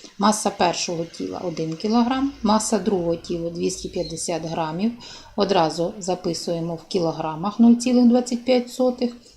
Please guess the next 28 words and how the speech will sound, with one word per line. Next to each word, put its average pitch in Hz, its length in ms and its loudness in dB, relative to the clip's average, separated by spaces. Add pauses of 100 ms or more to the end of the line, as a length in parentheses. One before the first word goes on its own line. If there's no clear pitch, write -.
(180)
Прискорення 170 840 0 (180)
одна 180 260 -2
ціла 175 280 -4
п'ять 165 260 -4
десятих 180 520 -4
метра 269 360 4
за 254 120 0
секунду 247 520 2
в 240 100 -4
квадраті. 247 540 0 (840)
Прискорення 190 600 2
вільного 170 380 -2
падіння 160 600 -4
десять 160 360 -4
метрів 247 320 4
за 269 80 0
секунду 262 480 0
в - 140 -6
квадраті. 247 580 0 (440)
І 320 160 4
коефіцієнт 202 720 -2
тертя - 340 -4
ковзання 302 540 4
нам 202 220 2
з 165 60 -4
вами 262 320 6
необхідно 220 800 2
обчислити. - 800 -8